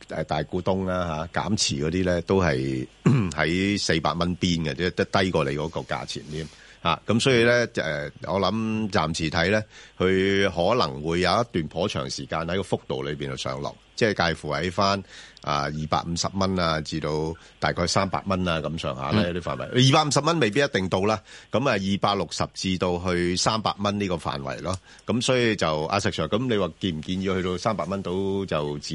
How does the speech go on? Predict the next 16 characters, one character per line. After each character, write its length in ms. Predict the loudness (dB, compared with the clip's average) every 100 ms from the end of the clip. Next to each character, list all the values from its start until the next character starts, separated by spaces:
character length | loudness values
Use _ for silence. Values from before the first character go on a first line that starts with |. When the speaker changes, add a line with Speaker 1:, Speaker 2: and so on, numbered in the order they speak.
| -4
Speaker 1:
蝕 160 | -4
咗 140 | -2 -2
佢 140 | 0
呢？ 140 | -4 -6
定 100 | -4
話 140 | -4 -4 -14 -20 -10
算 200 | 4 4
數 160 | 6 6
啊？ 220 | 6 4 -2
唉， 220 | -2 2 2 2
揸 180 | 2 0
佢 120 | 0
長 200 | -2 -4
線 200 | -4 -4
啦， 80 | -4
咁。 200 | -4